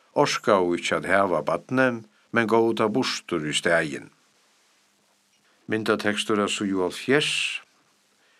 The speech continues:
Finskir hermenn hava rakt russiskan strussvogn.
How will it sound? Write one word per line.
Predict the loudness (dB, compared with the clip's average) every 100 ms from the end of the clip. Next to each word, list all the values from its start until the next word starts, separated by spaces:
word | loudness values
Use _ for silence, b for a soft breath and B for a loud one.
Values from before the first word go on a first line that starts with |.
| b b b -2
Finskir | 0 0 0 2 2 2
hermenn | 2 2 0 0 2
hava | 2 4 4
rakt | 4 2 -4 -4
russiskan | -2 -2 -2 -2 -2 -2
strussvogn. | -4 -4 -4 -2 -2 -2 -2 -10